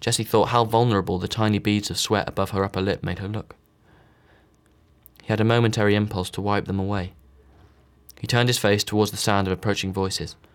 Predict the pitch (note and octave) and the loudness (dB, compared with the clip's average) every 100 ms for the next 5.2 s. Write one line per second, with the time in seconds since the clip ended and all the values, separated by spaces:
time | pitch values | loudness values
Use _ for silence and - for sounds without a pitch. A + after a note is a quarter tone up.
0 | _ _ - - - G#2 G#2+ G2 - G2+ | _ _ -20 -20 -2 0 2 2 2 0
1 | F2 F#2 F2+ E2 G2 - F#2+ G#2 F#2 - | 0 -2 -4 -2 -6 -2 -4 -2 -6 -8
2 | _ _ _ _ _ _ _ _ _ - | _ _ _ _ _ _ _ _ _ -16
3 | - F3+ F#3+ E3+ D3 B2 F#2 - _ _ | -2 2 4 6 6 6 2 -4 _ _
4 | - F#3 E3 A#2 A#2 - D3+ D#3+ G3+ F3+ | -4 0 6 6 6 4 4 6 6 4
5 | G2+ F2 | 4 0